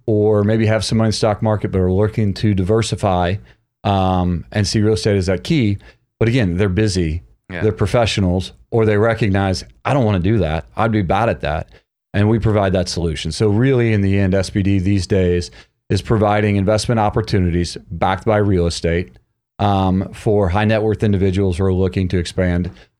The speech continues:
Speaker 1: um, their portfolio and ideally use real estate, uh, as a way to ensure their legacy.
Speaker 2: And how many properties did you buy from Mark?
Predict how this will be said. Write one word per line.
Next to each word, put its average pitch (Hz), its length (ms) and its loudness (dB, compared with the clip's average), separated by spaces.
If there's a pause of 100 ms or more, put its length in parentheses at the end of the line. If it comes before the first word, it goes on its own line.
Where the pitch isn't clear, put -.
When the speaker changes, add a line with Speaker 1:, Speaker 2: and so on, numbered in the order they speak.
Speaker 1:
um, 85 380 -2
their 107 140 0
portfolio 117 580 2
and 101 100 2
ideally 98 600 0
use 92 300 0
real 104 160 2
estate, 92 420 -2 (400)
uh, 90 160 0
as 98 200 0
a 101 60 2
way 95 240 2
to 101 120 -2
ensure 92 240 0
their 82 140 0
legacy. 78 460 -6 (460)
Speaker 2:
And 92 380 -4
how 107 140 -6
many 117 180 -4
properties 95 540 -6
did 78 160 -16
you 82 120 -12
buy 80 260 -6
from 78 180 -14
Mark? 73 540 -8